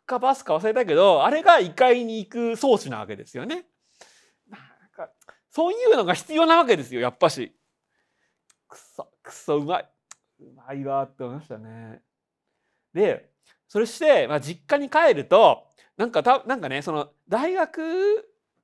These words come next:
は、その、東京都内の、まあ、関東の看護学校に通ってんですよね、この主人公は。で、まあ、なんかちょっと色々あっ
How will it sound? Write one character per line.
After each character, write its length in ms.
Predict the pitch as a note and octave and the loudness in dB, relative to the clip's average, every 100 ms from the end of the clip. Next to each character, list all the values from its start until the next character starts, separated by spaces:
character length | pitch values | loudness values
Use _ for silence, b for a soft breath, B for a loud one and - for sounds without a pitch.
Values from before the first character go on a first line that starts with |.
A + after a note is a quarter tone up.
| _ | _
は、 440 | - D4+ D#4 D3 - | 0 4 4 2 -6
そ 140 | - | -8
の、 380 | D#3+ C#3+ C3+ B2 - _ | -4 -2 -2 -6 -12 _
東 220 | - A#3+ A#3 | 0 0 2
京 240 | A3 A3 | 2 2
都 120 | A#3+ | 0
内 220 | A3+ B2+ | -2 -4
の、 340 | A2 G#3+ G3 A#2+ | 0 2 2 0
ま 140 | E3 C#3+ | -8 -4
あ、 20 | |
関 200 | C#4 C#4 | -2 -4
東 320 | A3 C3+ G#2 | -6 -8 -4
の 280 | E3 G#3 - b b | 0 0 -2 b b
看 220 | - A3 B3 | -6 -6 -2
護 100 | B3 | 2
学 220 | C4+ C4 | 2 0
校 120 | - | -6
に 100 | A#2 | -8
通 120 | C3 | -2
っ 100 | C#3+ | -2
て 100 | C#3+ | -2
ん 40 | C3 | -10
で 40 | |
す 80 | - | -8
よ 60 | F#3 | -12
ね、 180 | E4 _ | -12 _
こ 100 | C3 | -14
の 60 | A2 | -12
主 120 | C3+ | -14
人 200 | A#2 B2+ | -12 -12
公 180 | A#2 G#2+ | -10 -6
は。 200 | G#2+ - _ _ _ _ _ _ _ | -6 -8 _ _ _ _ _ _ _
で、 280 | A3+ C4 D#3+ | 2 2 2
ま 140 | F#3 | -2
あ、 60 | F#3+ | -4
な 140 | F3 | -4
ん 40 | A#3 | -6
か 100 | D#3 | -4
ち 60 | G#3+ | -6
ょ 20 | |
っ 40 | |
と 100 | A3 | -6
色 240 | C#3+ F3+ A3 | -6 -2 0
々 100 | A#3+ | 0
あ 40 | |
っ 120 | B3 | -2